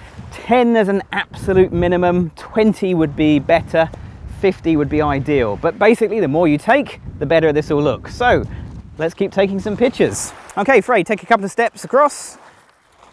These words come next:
Okay, and here we go. Bang, and again. Brilliant.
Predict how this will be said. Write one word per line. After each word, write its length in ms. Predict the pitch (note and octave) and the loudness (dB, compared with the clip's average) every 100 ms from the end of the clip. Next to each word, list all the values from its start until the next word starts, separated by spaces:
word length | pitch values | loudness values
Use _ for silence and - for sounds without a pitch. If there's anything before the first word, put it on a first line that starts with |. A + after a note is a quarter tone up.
| _ _ _ - | _ _ _ -16
Okay, 560 | B2 C#3+ C#3 F3 F#3 D#3 | -8 -6 -2 2 2 2
and 120 | C#3+ | 0
here 160 | D#3 E3 | 0 0
we 100 | C#3+ | 2
go. 600 | E3+ F3 F3 F3 F3+ F3 _ _ _ _ _ _ _ _ - - _ - - - | 4 6 6 4 2 0 _ _ _ _ _ _ _ _ -20 -20 _ -20 -20 -10
Bang, 360 | G#3 G#3+ E3 | -2 0 0
and 160 | C#3 G3+ | 0 -2
again. 420 | G3 A#3 B3 B3 - - - - - - - - - - - - - _ _ - A#2+ - - - _ _ _ C3 E3+ _ - _ _ _ _ _ _ - | -2 0 0 -2 -6 -20 -20 -20 -20 -20 -20 -20 -20 -20 -20 -20 -20 _ _ -20 -20 -20 -20 -20 _ _ _ -20 -20 _ -20 _ _ _ _ _ _ -10
Brilliant. 800 | D3+ E3 E3 E3 E3 - - | -2 0 2 4 2 0 -10